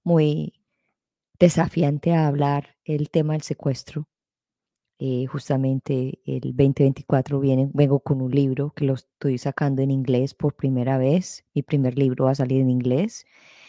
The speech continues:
y fue por una petición de mi abuelo, que pase, descanse, que mi abuelo me dijo, "Saca ese libro en inglés y después lo sacas en español". Y me dice mi abuelo, "¿Crees que tú puedes le-, eh, sacar ese libro para yo leerlo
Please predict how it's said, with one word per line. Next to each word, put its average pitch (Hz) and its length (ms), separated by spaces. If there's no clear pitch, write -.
y 143 80
fue 147 160
por 151 220
una 147 200
petición 139 520
de 131 80
mi 135 100
abuelo, 135 480
que - 140
pase, 139 340
descanse, 143 640
que 165 100
mi 156 60
abuelo 135 320
me 135 100
dijo, 147 220
"Saca 143 300
ese 135 140
libro 139 240
en 135 80
inglés 131 640
y 131 60
después 127 220
lo 127 80
sacas 139 360
en 131 100
español". 127 500
Y 165 160
me 151 140
dice 135 720
mi 147 80
abuelo, 147 580
"¿Crees 151 260
que 160 160
tú - 160
puedes - 460
le-, 139 280
eh, 139 220
sacar 147 280
ese 139 160
libro 151 420
para 151 160
yo 139 160
leerlo 143 640